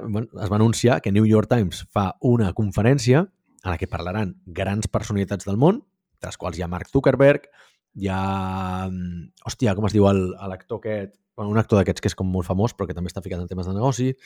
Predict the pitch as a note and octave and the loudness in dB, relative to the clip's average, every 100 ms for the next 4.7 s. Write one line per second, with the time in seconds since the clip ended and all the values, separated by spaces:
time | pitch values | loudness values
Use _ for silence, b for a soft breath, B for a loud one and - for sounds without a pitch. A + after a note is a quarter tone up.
0 | B B B B G#2 A2+ B2+ A2 B2+ D3 | B B B B -2 0 2 4 6 4
1 | B2 G#2 B2 A2 G2 B2 A2+ C3 B2+ A#2 | 2 0 0 2 2 2 0 -2 0 -2
2 | D#3+ _ _ _ - G2+ F#2+ A2 A#2+ E3+ | -6 _ _ _ -4 0 2 4 4 0
3 | - F#2+ F#2+ F#2 F#2+ F#2 - E2+ - F#2 | -6 -8 -8 -8 -10 -10 -12 -12 -12 -12
4 | F#2+ A#2+ D#3+ C#3 A#2+ C3 | -8 -2 0 0 0 -2